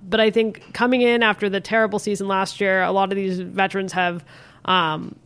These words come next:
you know, been cast off by their other teams. There's gonna be a lot of motivation for Colorado to do well in this game, and I, I think they're gonna come out,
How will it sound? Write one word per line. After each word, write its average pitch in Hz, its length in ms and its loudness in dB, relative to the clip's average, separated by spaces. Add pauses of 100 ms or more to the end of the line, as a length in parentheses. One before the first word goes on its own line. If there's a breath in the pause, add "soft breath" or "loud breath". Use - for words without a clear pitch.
(420)
you 214 80 0
know, 185 220 -4
been 190 500 -4
cast - 420 0
off 190 220 0
by 190 140 -2
their 185 120 -2
other 175 140 -2
teams. 196 300 -4
There's 220 100 -4
gonna 302 100 0
be 262 60 4
a 214 60 4
lot 196 320 2
of 190 40 -4
motivation 175 560 -2
for 175 120 -8
Colorado 165 480 -2
to 160 120 -6
do 170 200 -4
well 160 180 -4
in 160 80 -6
this 156 180 -8
game, 165 320 -2
and 170 80 -6
I, 170 200 -2
I 175 80 -2
think 190 260 -4
they're 185 140 -2
gonna 175 180 -4
come 180 300 -6
out, 165 320 -4